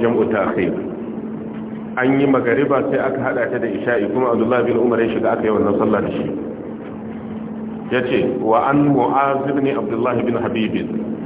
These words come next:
anna ibn Abbas," mutum na biyu shine Abdullah bin Abbas, sahabi, "jama'a bainahuma fil matari qabla shafaqi." Shi da kansa Abdullah bin Abbas ya hada sallar guda biyu,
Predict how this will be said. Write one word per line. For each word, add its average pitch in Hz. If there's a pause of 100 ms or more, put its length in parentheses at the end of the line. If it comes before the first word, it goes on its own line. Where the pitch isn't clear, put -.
(380)
anna 143
ibn 143
Abbas," 127
mutum 107
na 127
biyu 113
shine 135
Abdullah 113
bin 110
Abbas, 95
sahabi, 101 (480)
"jama'a 123
bainahuma 123
fil 107
matari 123
qabla 120
shafaqi." 113 (960)
Shi 151
da 135 (100)
kansa 147 (160)
Abdullah 127
bin 131
Abbas 107 (380)
ya 127
hada -
sallar 135
guda 113
biyu, 127